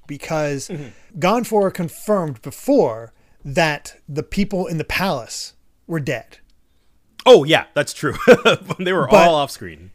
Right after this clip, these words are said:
Speaker 1: he does find the people that were used as slaves alive.
Speaker 2: Mm-hmm.
Speaker 1: So there's those people that are
Speaker 2: Right.
Speaker 1: reuniting. So you kinda just lump them together. But I think these are two different set of peoples. The slaves are still fine, but the people
Speaker 2: Yes.
Speaker 1: up above are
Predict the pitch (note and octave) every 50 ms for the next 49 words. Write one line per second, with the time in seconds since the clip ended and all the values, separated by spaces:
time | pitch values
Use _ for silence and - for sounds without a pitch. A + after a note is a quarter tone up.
0 | - - - G3+ G3 D3+ C#3 A3 B3 B3 A#3+ A#3 - A3 G#3+ G#3 F#3+ F3+ E3 -
1 | F#3 F#3 E3+ E3 E3+ E3 D3 D#3 D3 D3+ D3+ C#3+ D#3+ E3+ E3+ C#3 A#2+ C3+ C3 A2+
2 | - - - - D3+ F3 E3+ C3+ A2 G#2+ - - - - - - - _ _ _
3 | _ _ _ _ - D#3 C#3 B2+ E3 D3 C3 A#2+ F#2+ - - - - - E3 D#3
4 | E3+ F3+ E3 C3+ - C4+ E4 E4 C#4 - G3+ D3 D#3 D3 C#3 B2+ C3+ C3 B2 B2
5 | B2 B2+ B2+ - - F3 E3+ - - A3 B3+ A3+ F#3 E3 F#3 - - - _ _
6 | - _ _ _ _ - - E3 F3 F#3 F3+ D3+ D#3+ C#3+ B2+ B2 D3+ D#3+ C#3+ A#2+
7 | G#2+ G#2 - - - - - - E3 D#3 D3+ - C4 - A3 E3 E3+ D3+ - G3
8 | E3 F3+ E3+ - C3+ - D3+ C#3 A#2+ - D#3 C#3+ - - E2 - - - A#2 -
9 | - - B3 D#4 D#4+ B3+ F3+ B2+ B2 C3+ A#2+ - - C#3+ B2+ A2+ - - B2 A2
10 | G#2+ A2+ A#2 A#2 - _ - - - - - E3 - - - G3 G#3 D#3+ - G#3+
11 | G3 G3 - - - _ _ - G3 G#3+ G#3+ F3+ C#3+ A#2+ D#3 C#3+ D#3 F#3 G#3 G#3
12 | G3 E3+ - _ _ _ _ _ - D#3+ C#3+ C3 B2+ B2